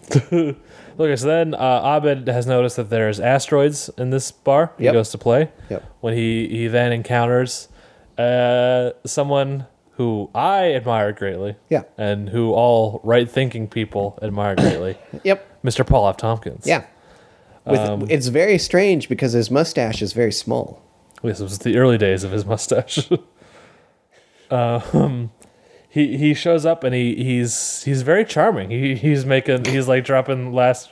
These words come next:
Speaker 1: uh, Starfighter references at
Speaker 2: Mm-hmm.
Speaker 1: Abed, uh, which I, I, I can't repeat.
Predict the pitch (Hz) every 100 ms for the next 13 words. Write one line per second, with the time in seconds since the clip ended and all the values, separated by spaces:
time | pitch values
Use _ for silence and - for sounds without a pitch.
0 | - 107 120 117 120 117 - 131 131 143
1 | 139 135 135 143 135 147 127 123 127 135
2 | 151 - - - - _ _ _ - 110
3 | 107 107 113 110 110 107 107 107 113 107
4 | - 107 90 - 107